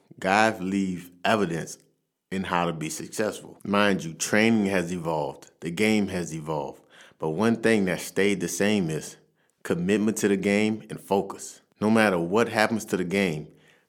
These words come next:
the focus will remain the same. I seen one interview when Kobe was asked this question about,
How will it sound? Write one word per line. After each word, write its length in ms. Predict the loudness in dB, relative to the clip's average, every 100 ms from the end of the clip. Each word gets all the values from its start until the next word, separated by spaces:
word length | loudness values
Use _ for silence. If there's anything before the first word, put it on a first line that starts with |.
| -6
the 100 | -6
focus 680 | -2 2 2 2 -6 -8 -16 _
will 140 | -4 -2
remain 400 | -2 -2 -2 -4
the 80 |
same. 400 | -4 -2 -2 -6 -8 0
I 80 | 2
seen 320 | 4 4 6
one 160 | 4 4
interview 500 | 2 2 2 -2 -4 -10 _ _ _ _ _ _ _ -8
when 200 | -6 -2
Kobe 380 | 4 4 4
was 220 | 2 0 0
asked 260 | 0 0 -2
this 160 | -8
question 460 | 0 2 2 0 -12 -14 _ _ _ -4
about, 460 | 2 2 2 -4